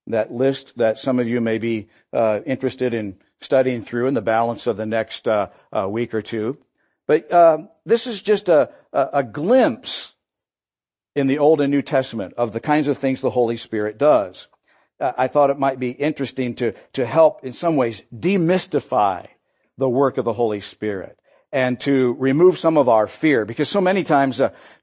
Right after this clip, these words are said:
uh, people kind of think, "Well, all the Holy Spirit really is given credit for is, like, for people speaking in tongues."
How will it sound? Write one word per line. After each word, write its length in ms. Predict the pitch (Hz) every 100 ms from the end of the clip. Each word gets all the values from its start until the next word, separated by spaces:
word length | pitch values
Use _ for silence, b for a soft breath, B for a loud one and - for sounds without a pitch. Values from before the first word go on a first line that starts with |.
| 123
uh, 120 | 135 - 175 175 175
people 300 | 139 156 147
kind 180 | 147 135
of 80 | 117
think, 160 | 170
"Well, 100 | 127
all 180 | 139 185
the 80 | 175
Holy 200 | 156 147
Spirit 380 | - 160 151 -
really 240 | 147 156
is 80 | 131
given 220 | 147 123
credit 240 | 117 147 139
for 180 | 120 113
is, 100 | 104
like, 200 | 104 -
for 160 | -
people 300 | 110 131 120
speaking 340 | - 131 120 110
in 100 | 101
tongues." 480 | 156 120 92 -